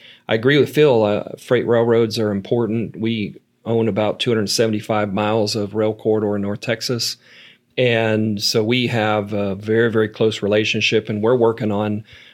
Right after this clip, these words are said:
a grant application literally this week,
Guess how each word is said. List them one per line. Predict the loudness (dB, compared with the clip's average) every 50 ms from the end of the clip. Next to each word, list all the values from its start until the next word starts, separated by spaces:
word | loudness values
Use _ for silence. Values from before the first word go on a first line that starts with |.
| _ -10
a | -8 -2
grant | 0 0 2 2 2 0
application | -2 -2 -2 -4 -6 -2 0 0 0 2 2 0 0 0 0 -2 -2 -4 -6 -8 -14 _ _ _ -4
literally | 0 2 4 6 4 4 4 0 -2
this | -2 -2 -2 -2 -2 -2 -2
week, | -2 0 0 -2 -2 -6 -12